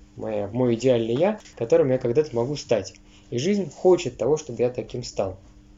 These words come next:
Это тоже позитивный подход к жизни, который вот мы можем почерпнуть из философии Древней Индии, например. Соответственно, все ситуации, которые со мной происходят,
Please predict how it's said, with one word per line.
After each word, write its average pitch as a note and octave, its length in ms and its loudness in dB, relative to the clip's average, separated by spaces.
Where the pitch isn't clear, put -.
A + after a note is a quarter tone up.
Это - 120 -20
тоже B2 180 0
позитивный A2 480 -8
подход A2 340 -6
к B2 40 -6
жизни, D#3 580 -2
который C3 360 -6
вот A2+ 200 -8
мы A2 80 -10
можем A2+ 280 -8
почерпнуть C3 500 -6
из - 60 -14
философии A2 560 -6
Древней A2+ 460 -4
Индии, G2+ 200 -14
например. F#2+ 460 -14
Соответственно, E3 520 0
все - 140 -4
ситуации, E3 440 4
которые C3 340 0
со B2+ 120 -4
мной B2+ 160 -2
происходят, E3 580 0